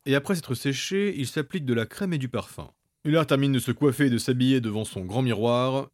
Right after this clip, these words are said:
une commande spéciale qu'il a faite en arrivant dans le bateau. Après une bonne heure, il est enfin prêt pour son rendez-vous d'importance. Nous sommes déjà en fin d'après-midi et quand il se présente devant les deux gardes du corps de la dame,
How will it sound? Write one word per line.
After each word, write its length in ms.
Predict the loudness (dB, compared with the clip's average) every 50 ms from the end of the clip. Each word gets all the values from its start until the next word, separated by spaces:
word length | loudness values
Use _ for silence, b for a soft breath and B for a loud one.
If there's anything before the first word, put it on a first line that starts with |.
| _
une 160 | -6 -6 -2 0
commande 240 | 2 2 2 2
spéciale 420 | 0 -2 -4 -2 0 0 0 0 0
qu'il 140 | -2 -2 -2
a 80 | -2
faite 240 | -2 -2 -2 -2 -2
en 100 | -4 -4
arrivant 340 | -2 -2 0 -2 -2 -2 -4
dans 100 | -4 -6
le 60 | -6
bateau. 400 | -8 -8 -6 -4 -4 -2 -4 -4 -8 _ _ _ _ _ _ _
Après 300 | -6 -4 0 2 2 4
une 80 | 4 4
bonne 160 | 4 4 4
heure, 400 | 4 2 2 0 0 -2 -4 -6 -4
il 120 | -2 0
est 100 | 0 0
enfin 200 | 0 0 -2 -4
prêt 420 | -2 0 0 2 2 2 0 -4 _ _ _
pour 160 | -6 -6 -4
son 120 | -4 -2 -2
rendez-vous 300 | -2 -2 -2 -2 -2 -4
d'importance. 760 | -4 -6 -8 -10 -10 -12 -14 -14 -16 -18 -20 -20 -20 -20 _ _ _ _ _ _ -2
Nous 140 | -2 0
sommes 200 | 2 2 2 2
déjà 260 | 2 2 0 2 2 2
en 220 | 2 2 0 0
fin 140 | -2 -2 -2
d'après-midi 680 | -2 0 0 -2 -2 -2 -2 -2 -2 -2 -2 -4 -4 -6
et 60 | -4
quand 100 | -2 -2
il 60 | -2 -2
se 100 | -2 -4
présente 360 | -4 -4 -4 -2 -2 -2 -2
devant 200 | 0 0 0 0
les 100 | -2 0
deux 140 | 0 0 2
gardes 180 | 2 2 0
du 80 | 0 -2
corps 180 | -2 -2 -2
de 60 | -2 -4
la 120 | -6 -4
dame, 440 | -2 -2 0 0 0 0 -2 -2